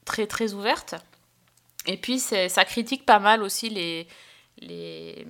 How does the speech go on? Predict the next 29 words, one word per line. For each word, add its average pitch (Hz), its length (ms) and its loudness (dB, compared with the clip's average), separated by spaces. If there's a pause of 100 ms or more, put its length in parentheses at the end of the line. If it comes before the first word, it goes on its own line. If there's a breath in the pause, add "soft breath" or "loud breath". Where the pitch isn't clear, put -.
bah, 175 100 -10
la 180 140 -4
pression, 208 720 -10
euh, 180 180 -8
qu'on 190 180 -14
met 190 100 -14
sur 185 160 -12
les 180 120 -14
femmes 220 640 -2 (540 soft breath)
pour, 175 320 -10
euh, 170 120 -6
gérer, 180 420 -10
euh, 151 380 -12
pour - 140 -20
tout - 120 -12
gérer. 220 600 -2
Euh, 180 160 -4
la 190 140 -6
charge 190 240 -12
mentale, 208 440 -4
euh, 165 160 -8
bah, 160 140 -12
ça, - 120 -14
ça - 120 -10
en 180 100 -8
parle, 180 300 -6
euh, 147 400 -10
H 175 180 -6
vingt-quatre. 185 600 -6